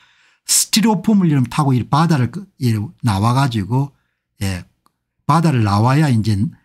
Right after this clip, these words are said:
예, 고기를 좀 더 괜찮은 걸 잡을 수 있으니까, 예, 이렇게 돌아가지 않습니까? 예. 연료를 살 수 없으니까,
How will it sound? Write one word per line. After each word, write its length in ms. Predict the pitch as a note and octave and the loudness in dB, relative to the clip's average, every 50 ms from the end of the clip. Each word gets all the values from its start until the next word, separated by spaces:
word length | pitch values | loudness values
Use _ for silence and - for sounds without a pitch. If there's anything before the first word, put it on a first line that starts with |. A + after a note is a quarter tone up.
| _ _ _ _ _ _ _ _ | _ _ _ _ _ _ _ _
예, 220 | A2 F#2+ G2 _ _ | -20 -20 _ _ _
고기를 520 | - D#3 D#3+ D#3+ D#3+ D#3 C3 A2+ G2+ F#2+ - | 0 0 2 2 2 0 0 -2 -2 -4 -4
좀 200 | - C#3+ A#2+ A2+ | -2 0 0 0
더 80 | G#2 A2+ | 0 0
괜찮은 460 | - - G#2+ G#2 A2+ B2+ C3+ D3 D#3 | -2 0 0 0 0 0 2 2 2
걸 120 | D3 A2 | 0 -2
잡을 320 | - - F#2 F#2 E2 A2+ A#2+ | -2 -4 -6 -4 -2 -2 -2
수 140 | A#2 - | -2 -6
있으니까, 720 | A2 - - A2 F#2+ G2 G#2 - - F2 F2+ A2+ A2+ B2+ _ _ _ _ _ _ _ _ | -8 -10 -10 -10 -12 -14 -12 -12 -12 -12 -12 -14 -20 -20 _ _ _ _ _ _ _ _
예, 40 | _ _ _ _ _ _ _ _ | _ _ _ _ _ _ _ _
이렇게 360 | - G3+ A#3 A#3 - - - | -2 0 0 0 -2 -4 -6
돌아가지 500 | - A3+ A#3 G3+ F#3 C3 G#2+ G2 F#2+ G#2 | -2 0 0 2 2 0 0 -2 -2 -2
않습니까? 680 | A2+ A2+ A#2 - - C#3 B2+ B2+ C3 - C3+ G#2 - _ _ _ _ _ _ _ _ _ _ _ _ _ _ _ _ | -2 -4 -4 -4 -4 -4 -4 -4 -4 -8 -12 -14 -14 _ _ _ _ _ _ _ _ _ _ _ _ _ _ _ _
예. 40 | F2 E2+ G#2 _ _ _ _ _ _ _ _ _ _ _ _ _ _ _ _ _ _ _ _ _ _ _ _ _ _ _ _ _ _ _ _ _ _ - | _ _ _ _ _ _ _ _ _ _ _ _ _ _ _ _ _ _ _ _ _ _ _ _ _ _ _ _ _ _ _ _ _ _ _ _ _ 0
연료를 360 | D#3 F3+ G#3 C4 D#4 C#4+ C4 | 0 2 2 2 2 2 2
살 280 | G3 - - A#3 C4 A3+ | 0 0 0 0 0 0
수 180 | - - G3+ | 0 0 0
없으니까, 920 | D3 A2 - - - C#3 D#3 D#3 C3 - G#2 F#2 F2+ F2+ F#2+ G2 F#2+ F#2 | 0 -2 -2 -2 -2 0 0 0 -2 -4 -6 -8 -8 -8 -12 -14 -16 -18